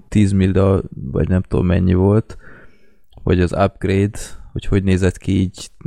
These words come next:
tizenkét és fél millióból, vagy mennyiből, hát ezt egy millióból leforgatták. Oké, hogy, hogy egy, szinte végig egy börtönbe játszódik, de, de nagyon jól néz ki, meg, meg azért jó színészek is vannak benne.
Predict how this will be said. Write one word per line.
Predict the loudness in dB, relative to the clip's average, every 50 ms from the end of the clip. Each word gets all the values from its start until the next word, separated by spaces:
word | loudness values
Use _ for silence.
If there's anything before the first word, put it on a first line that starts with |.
| -10 -10 -10 -6
tizenkét | -4 -2 0 0 0 0 0 -2 -6 -8 -12 -14 -14 -14 -14 -14 -12 -12 -12 -12 -14 -16 -20 -20 -20 -16 -4 0 0 0 2 0
és | -2 0
fél | 0 2 2 2 2
millióból, | 2 2 2 2 2 2 2 2 2 2
vagy | 2 0 0
mennyiből, | 0 0 0 0 0 0 2 2 2 2 0 -2 -6 -14 -18 -20 -20 _ _ _ -20 -12 -6
hát | -6 -6 -6 -2
ezt | 0 0 0 0 0 -4 -8 -12 -14 -8
egy | -2 -2 -2 0 0
millióból | -2 0 2 2 2 2 2 2 0 2
leforgatták. | 4 4 4 4 4 2 2 0 -2 0 -2 -2 0 0
Oké, | -2 -2 0 0 2 2
hogy, | 2 2 2 0 0 -2 -6 -8 -8 -10 -16 -20 -20 _ -20 -20 -20 _ _ _ -20 _ _ _ -20 _ -10
hogy | -4 -2 0 2 2 2 2 2 2
egy, | 2 2 2 0 -2 -4 -6 -14 -16
szinte | -14 -10 -8 -4 -2 0 0
végig | 2 2 2 2 2
egy | 0 0 0 0
börtönbe | 0 0 0 0 0 -2 -2 0 0 0
játszódik, | 2 2 2 0 -2 -4 -6 -6 -6 -2 -2 -2 -2 -2 -2
de, | -2 0 2 2 2 2 0 -2 -8 -16 -20 -20 -20 -18 -18 -16 -4
de | 0 2 2 2
nagyon | 2 2 0 0 0 0 0
jól | 2 2 2 2 2
néz | 2 0 0 0 -2
ki, | -4 -2 -2 -2 -2 -4 -6
meg, | -6 -4 -4 -4 -6 -6 -10 -10 -6
meg | -4 -4 0 0
azért | 0 0 2 2 2 4 2 2
jó | 2 2 4
színészek | 4 4 2 2 0 0 0 -2 -2 -4 -2 -2
is | -2 0 0
vannak | 0 0 0 0 0 0 0
benne. | 0 0 0 2 0 0 0